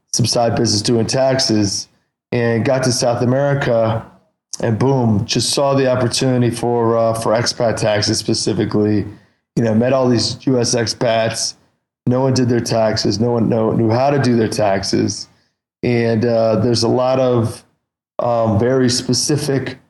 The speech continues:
rules for, for Americans living abroad about how to do their taxes. They don't have to,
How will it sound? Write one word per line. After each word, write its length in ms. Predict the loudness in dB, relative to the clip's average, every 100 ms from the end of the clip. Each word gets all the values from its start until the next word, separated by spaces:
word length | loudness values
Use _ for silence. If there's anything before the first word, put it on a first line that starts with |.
| _ _ _ _
rules 520 | 0 2 4 2 0
for, 360 | -2 0 0 0 0
for 100 | 0
Americans 480 | 2 2 0 -2
living 160 | 0 0
abroad 480 | 0 0 0 2 2
about 460 | 2 2 0 -4 -16 _ -4
how 160 | -2
to 120 | 0 2
do 120 | 2
their 120 | 0
taxes. 560 | 0 0 0 0 0 2
They 100 | 0
don't 160 | 0
have 160 | -2 0
to, 260 | 0 0